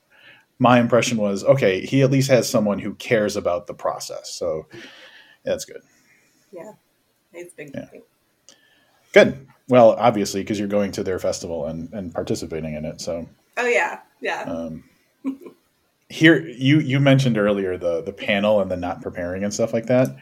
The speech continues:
Speaker 2: Uh-huh.
Speaker 1: I've kinda switched in my mind to, like, I don't have prepared questions, and I used to prepare questions all the time when I would interview authors, and, and I feel like I'm kind of going more on just, um, the feeling of the tone of, of the conversation. And so,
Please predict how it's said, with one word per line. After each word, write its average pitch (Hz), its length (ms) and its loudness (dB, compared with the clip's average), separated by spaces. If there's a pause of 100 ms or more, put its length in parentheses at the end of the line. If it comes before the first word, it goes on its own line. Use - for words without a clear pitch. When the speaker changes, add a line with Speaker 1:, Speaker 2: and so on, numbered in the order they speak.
Speaker 2:
Uh-huh. 214 340 -6
Speaker 1:
I've - 360 0
kinda 196 340 4
switched - 460 0
in 117 100 2
my 104 180 2
mind 98 600 0
to, 95 440 -4
like, 107 160 4
I 107 80 6
don't 165 120 6
have 98 200 2
prepared 87 320 -6
questions, 104 420 -4
and 104 100 0
I 110 60 2
used 104 220 -2
to - 60 -8
prepare 90 260 -6
questions 90 320 -4
all 90 120 0
the 85 80 -6
time 95 360 -4 (500)
when 123 120 2
I 117 80 8
would 117 100 6
interview 107 280 0
authors, 101 480 -2
and, 95 320 -6
and 98 320 -6 (420)
I - 40 -10
feel - 180 6
like 147 140 8
I'm 123 100 8
kind 143 260 2
of 131 100 0
going 113 320 6
more 101 320 6
on 95 240 -2
just, - 480 -4 (100)
um, 85 480 -4 (400)
the - 140 0
feeling 127 640 2
of 107 160 2
the 82 80 -4
tone 127 280 4
of, 101 140 2
of 95 220 -2
the 85 80 -8
conversation. 92 680 -4
And 85 160 -8
so, 87 320 0